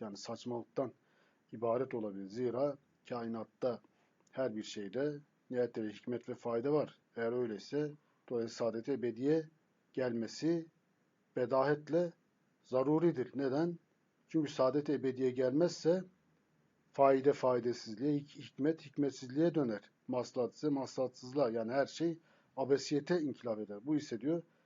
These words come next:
saçma sapan bir şey. Sa-, yani safsatadır. Neden yani Allah her bir şeye hikmet takıp, her bir şeye hikmet taksın, her bir şeye fa-, maslahat ve fayda taksın, sonra saadet ebediyeyi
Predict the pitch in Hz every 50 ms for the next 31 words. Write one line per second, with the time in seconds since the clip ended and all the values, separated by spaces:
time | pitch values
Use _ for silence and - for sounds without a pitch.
0 | _ _ _ _ _ - - 139 127 - - 170 165 160 - 160 156 170 170 165
1 | 156 156 147 - 131 117 104 - - 123 127 - - - _ _ _ _ _ 127
2 | 120 110 - - - 120 117 - - 147 131 - 165 165 151 131 - - _ _
3 | _ _ _ _ _ 127 123 117 117 160 165 156 139 127 120 117 113 113 117 113
4 | 117 120 120 117 - _ _ _ _ _ - 131 127 120 113 113 - - 127 120
5 | 117 - 127 127 120 120 - - 120 - - 131 101 - _ _ _ _ _ _
6 | _ _ _ _ _ _ _ _ _ _ - - 131 127 117 117 117 - - 127
7 | 120 117 110 107 110 - 135 147 147 147 - - 117 - - - - 160 160 156
8 | 156 - _ - 135 135 120 120 113 - - 127 120 113 - - - - - _
9 | - _ 123 120 123 117 113 - - 131 127 123 - 120 - - 123 120 127 131
10 | - - 110 - - - 165 165 160 - _ _ _ - - - _ _ _ _
11 | - - 151 143 123 117 143 165 170 160 160 _ _ _ _ _ _ _ - -
12 | - 147 135 139 143 131 143 135 120 131 123 117 127 127 123 123 135 147 135 113
13 | -